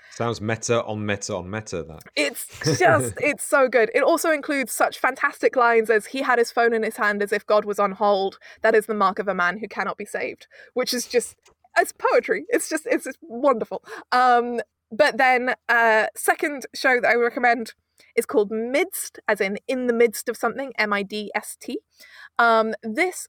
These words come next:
Speaker 2: is a surreal sci-fi fantasy, uh, in the vein of sort of Jack Vance's Tales of the Dying Earth or The King in Yellow. Um, it is about a sort of post-apocalyptic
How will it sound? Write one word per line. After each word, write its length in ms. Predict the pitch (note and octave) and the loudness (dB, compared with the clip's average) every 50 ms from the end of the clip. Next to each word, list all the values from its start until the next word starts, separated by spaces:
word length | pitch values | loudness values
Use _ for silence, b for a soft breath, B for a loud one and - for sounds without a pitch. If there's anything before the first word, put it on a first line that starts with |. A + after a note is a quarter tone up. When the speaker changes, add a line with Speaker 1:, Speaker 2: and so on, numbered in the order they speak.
| _ | _
Speaker 2:
is 200 | B3 B3+ B3+ - - - | -2 -2 -2 -2 -2 -2
a 220 | A3 A3 G#3 G3 | 0 0 0 -2
surreal 640 | - - - A#3+ A3+ A#3 C#4+ D4+ D4 C#4+ C4+ C4 C4 | -8 -2 -2 -2 0 0 -2 0 2 2 2 2 0
sci-fi 380 | - - A#3+ A#3 A#3 - G#3+ A3+ | 0 0 -2 0 0 0 -2 -2
fantasy, 640 | - G3 G3+ - G#3+ - - G#3 G3+ G3 G#3+ F#3+ - - | -2 -4 -4 -6 -8 -8 -6 -6 -6 -4 -6 -8 -4 -2
uh, 260 | G#3+ G3 F#3+ F#3+ F#3 - - | 2 2 4 2 2 0 -2
in 260 | - A#3+ A#3+ A#3 A#3 A3+ | -2 0 0 2 2 2
the 80 | G#3+ | 2
vein 420 | G#3 G#3+ G3+ G3+ G3+ G3+ G3+ G3+ - - | 2 2 0 0 0 -2 -4 -4 -4 0
of 260 | G3+ F#3+ F#3+ F#3+ G3 | 0 0 0 0 -2
sort 140 | - - G#3+ | -2 -2 -2
of 100 | G#3 G#3 | 0 2
Jack 220 | - A#3 A3 - - | 0 0 -2 0 -2
Vance's 420 | G#4+ A3 - - - - D3 - | -2 -2 -2 -4 -4 -6 -6 -6
Tales 300 | - - A3 A3 G#3+ - | -2 0 0 0 0 0
of 60 | G#3 | -4
the 60 | G#3 | -4
Dying 280 | G3+ G3 F#3+ F#3+ F#3+ G3+ - - | -2 -2 -2 -2 -2 -4 -4 -2
Earth 280 | F4+ F4+ F4+ - - - | -2 0 -2 -2 -6 -2
or 320 | - A3+ A3+ G#3+ G#3 G#3 F#3 | 2 4 4 6 4 2 0
The 80 | - | -4
King 220 | G#3 - B3 A3+ A3 | -8 -6 -4 -2 -2
in 120 | G#3 G3+ | -2 0
Yellow. 420 | A3 B3+ D4 D#4 D4+ D4+ D4+ D4 - B B B B B B B B B - | 0 -2 0 0 0 0 0 -2 -4 B B B B B B B B B 0
Um, 640 | A#3+ A3+ A3+ A3 G#3+ G#3 G3+ G3+ G3 G3 F#3+ G3 - _ _ | 2 2 4 4 2 2 0 -2 -4 -6 -8 -10 -12 _ _
it 280 | A#3+ A#3+ A3 - - - - | 0 0 0 0 -4 -6 0
is 400 | - A3+ A3 A3 G#3 G3+ G#3+ - - A3 | 2 4 6 6 6 6 4 2 -2 -2
about 480 | G#3 G3 G#3 G3 G3 G3 G3 - - - - | -2 0 0 2 2 0 0 -2 -4 -4 -2
a 120 | G3+ G3 G#3 | -2 -2 -2
sort 180 | - A#3 G3+ | -2 0 0
of 180 | G3 F#3+ - _ | 0 -2 -4 _
post-apocalyptic 1000 | - G4+ G4+ G4 - C4+ - C#4+ - D4 C4+ C4+ - - _ - B3+ A#3+ - | -2 -2 -2 0 -2 -4 -4 -4 -2 0 -2 -2 -2 -2 _ -2 0 0 -2